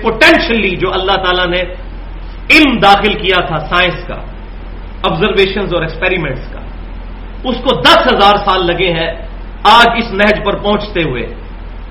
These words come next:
کہ انسان نے ایسی ایسی چیزیں بنا لی ہیں کہ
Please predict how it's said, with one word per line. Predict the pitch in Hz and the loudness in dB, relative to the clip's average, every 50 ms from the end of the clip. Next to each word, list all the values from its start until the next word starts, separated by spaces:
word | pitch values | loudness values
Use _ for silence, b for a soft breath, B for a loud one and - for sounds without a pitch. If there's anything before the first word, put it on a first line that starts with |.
| - - - | -12 -8 -6
کہ | 170 165 | -4 -4
انسان | - 175 160 139 190 190 202 214 208 202 190 | -4 -4 -4 0 4 4 6 6 4 2 0
نے | 190 190 190 185 | 0 0 0 0
ایسی | - - - - - 208 220 220 - 233 | -2 -4 -6 -2 0 2 2 2 0 -2
ایسی | 220 185 202 | -2 -2 -4
چیزیں | 196 - 190 185 180 196 | -4 -4 -4 -2 -2 -2
بنا | 170 160 160 170 175 175 | -2 0 0 2 2 2
لی | 170 170 165 160 | 2 0 -2 -2
ہیں | 156 151 | -4 -4
کہ | 151 160 156 156 | -4 -4 -4 -4